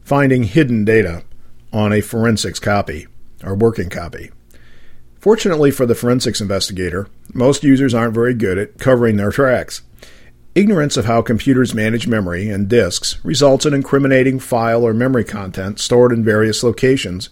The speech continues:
invisible to the subject of an investigation. In this episode, we'll look at three potential locations for this information:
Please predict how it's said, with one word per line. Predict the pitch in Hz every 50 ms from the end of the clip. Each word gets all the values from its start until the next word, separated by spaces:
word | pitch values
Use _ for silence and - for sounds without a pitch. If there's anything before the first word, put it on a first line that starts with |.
| -
invisible | 156 151 156 151 143 175 175 165 113 104 107 104 104
to | - -
the | 117 123 131
subject | - - 113 92 90 87 98 95 - -
of | 95 92
an | 101 98
investigation. | 95 90 92 87 - - 107 98 110 113 120 117 - 92 80 80 - - _ - - _ _ - - - - - - - - - -
In | 139 175
this | 208 220 -
episode, | 185 147 - 139 - - 120 113 110 110 110 - -
we'll | 123 143 156 165
look | 143 135 131 139
at | 123 -
three | - - 143 143 147
potential | 143 - 113 - 127 113 110 - 120 113
locations | 110 107 101 104 - 123 123 123 120 110 95 98 -
for | - - 107 101
this | 98 95 - - - - - -
information: | - 107 95 - 107 107 113 120 123 117 - 87 82 104